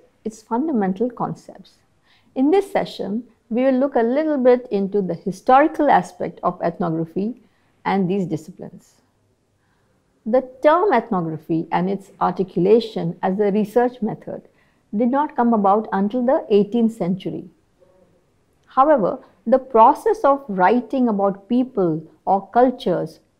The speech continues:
has had a long history. We have accounts of travelers like Yun Sung, Marco Polo, Al-Biruni, Ibn Battuta, who may be called the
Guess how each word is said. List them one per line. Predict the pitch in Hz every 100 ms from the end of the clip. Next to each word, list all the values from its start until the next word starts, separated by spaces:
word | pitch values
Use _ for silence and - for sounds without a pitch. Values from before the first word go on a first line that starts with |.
| _
has | - 294 311
had | - 220
a | 247
long | 214 185 175 185
history. | 190 160 - - 175 170 _ _ _ _ _ _ _ _
We | 214 262
have | 320 330
accounts | 247 - 240 269
of | 262 240
travelers | - 185 190 208 202 190
like | 160 - -
Yun | 214 220 208
Sung, | - 190 180 180 185 - _ -
Marco | 196 208 214 214
Polo, | 208 185 185 180 175 185 - _
Al-Biruni, | 208 233 226 196 185 180 180 180 185 -
Ibn | 233 220 247 220
Battuta, | 202 190 175 180 165 185 _ _ _ _ _
who | 302 311
may | 269 320
be | 311
called | 302 - 190 220 214
the | 311